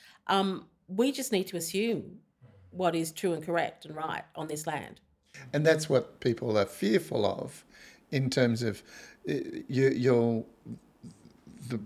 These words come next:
Speaker 2: the people that are making decisions don't, don't necessarily use First Nations, or they, 'cause, 'cause they know the, the terminology of first, first in time.
Speaker 1: Yeah, we are first in time.
Speaker 2: First in time.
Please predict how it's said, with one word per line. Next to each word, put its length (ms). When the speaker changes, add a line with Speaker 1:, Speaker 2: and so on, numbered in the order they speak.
Speaker 2:
the 80
people 320
that 140
are 40
making 400
decisions 680
don't, 400
don't 220
necessarily 580
use 480
First 420
Nations, 600
or 260
they, 220
'cause, 280
'cause 220
they 140
know 640
the, 560
the 100
terminology 840
of 380
first, 800
first 440
in 260
time. 540
Speaker 1:
Yeah, 160
we 160
are 80
first 340
in 140
time. 240
Speaker 2:
First 360
in 240
time. 440